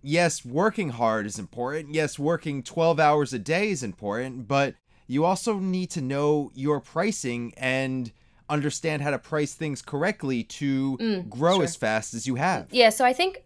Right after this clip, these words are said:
Speaker 2: early on, uh, you know, our first few orders, we were just trying to keep the cost as low as possible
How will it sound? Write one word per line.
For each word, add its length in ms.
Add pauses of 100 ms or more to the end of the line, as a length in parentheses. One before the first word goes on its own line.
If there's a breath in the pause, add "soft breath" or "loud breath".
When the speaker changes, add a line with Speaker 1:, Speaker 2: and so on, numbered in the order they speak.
Speaker 2:
early 340
on, 420
uh, 460
you 80
know, 80
our 140
first 320
few 180
orders, 400
we 100
were 80
just 360
trying 340
to 100
keep 300
the 60
cost 400
as 100
low 180
as 140
possible 580